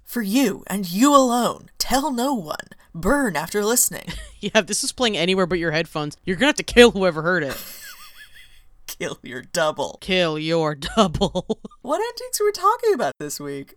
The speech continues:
Speaker 2: I wanted to talk about crackle glass.
Speaker 1: Snap, crackle, and pop?
Speaker 2: It shouldn't do those other things.
Speaker 1: <laughs>
Speaker 2: If your glass has snapped and popped, you did glass wrong,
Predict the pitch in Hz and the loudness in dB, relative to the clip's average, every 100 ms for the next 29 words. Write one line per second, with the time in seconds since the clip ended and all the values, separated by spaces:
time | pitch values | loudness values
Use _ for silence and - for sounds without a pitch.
0 | - 330 427 403 269 202 196 214 214 156 | -4 0 4 2 2 0 2 2 0 4
1 | 214 262 - - - 190 190 160 147 147 | 8 8 6 -2 2 2 2 -2 -8 -8
2 | 135 123 113 - - - - - 185 170 | -8 -8 -10 -14 -12 -14 -10 -6 2 2
3 | 165 185 175 160 139 143 190 175 208 - | 2 0 0 0 -4 -6 -6 -2 -2 -2
4 | - 233 - - 277 311 214 269 262 180 | -2 0 0 0 0 0 0 2 2 2
5 | 196 170 180 190 175 - 196 139 127 - | 0 0 0 0 -2 0 -2 -2 -4 -4
6 | - 180 - - - - - - - - | -2 0 -2 -6 -10 -14 -16 -14 -8 0
7 | 285 - 269 269 233 262 262 - 202 - | 0 4 4 4 4 4 4 2 -2 -2
8 | - 208 226 - 185 214 208 165 - - | -4 0 0 -2 -4 0 2 2 -2 -20
9 | _ 202 208 233 185 214 226 214 156 139 | _ -2 2 0 2 4 4 2 -6 -6
10 | 127 | -8